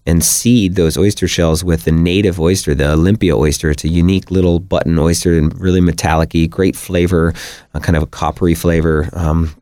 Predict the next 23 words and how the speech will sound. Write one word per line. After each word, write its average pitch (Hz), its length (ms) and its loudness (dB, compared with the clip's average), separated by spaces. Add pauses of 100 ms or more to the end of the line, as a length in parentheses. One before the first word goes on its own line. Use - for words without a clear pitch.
lot 92 240 0
of, 82 160 -2
lot 87 220 0
of 85 80 -4
punch 101 180 0
for - 140 -2
the 78 80 2
size. 85 520 -2 (720)
We're 110 100 -2
gonna 98 180 2
seed 110 360 0
those 95 280 0
oyster 101 340 0
shells 82 540 0
with 85 260 0
Olympia 92 400 2
oysters, 92 640 0 (100)
and 95 140 2
then 87 100 2
we're 85 120 0
gonna 85 140 2
put - 240 -4
those 85 240 0